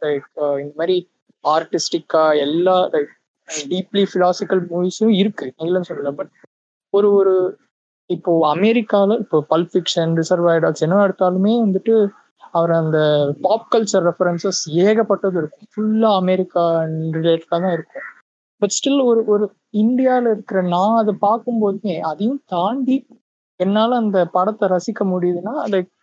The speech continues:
அதுதான் அந்த, அந்த power of சினிமாங்கிறது என்னை பொறுத்த வரைக்கும்.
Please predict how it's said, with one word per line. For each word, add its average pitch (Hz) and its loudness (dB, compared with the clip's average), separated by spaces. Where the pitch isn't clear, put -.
அதுதான் 233 2
அந்த, 175 0
அந்த 160 -2
power 180 2
of 196 0
சினிமாங்கிறது 165 -2
என்னை 143 -6
பொறுத்த 147 -8
வரைக்கும். 170 -12